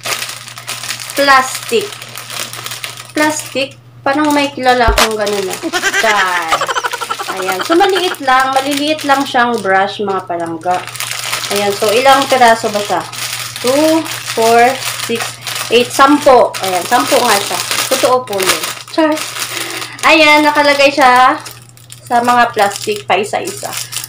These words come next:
Ayan, o. Ayan, o. Ngayon, di ko alam kung saan gagamitin tong mga brush na to. Ayan.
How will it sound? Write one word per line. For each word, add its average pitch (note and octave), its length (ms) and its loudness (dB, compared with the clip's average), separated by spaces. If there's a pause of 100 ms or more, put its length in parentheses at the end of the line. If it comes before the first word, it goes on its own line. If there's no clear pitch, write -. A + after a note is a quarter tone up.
(140)
Ayan, G3+ 220 0
o. F#3+ 40 -2 (220)
Ayan, G#3 240 -4
o. G3 80 -10 (1600)
Ngayon, D4 300 4
di D4 140 -2
ko G4 80 6
alam C4+ 240 2
kung B3+ 160 -4
saan A#3 240 0
gagamitin G#3+ 580 0
tong G3+ 140 -6
mga G3 260 -2
brush F#3 300 -2
na G3 100 -8
to. G3 140 -18 (960)
Ayan. G#3 340 -8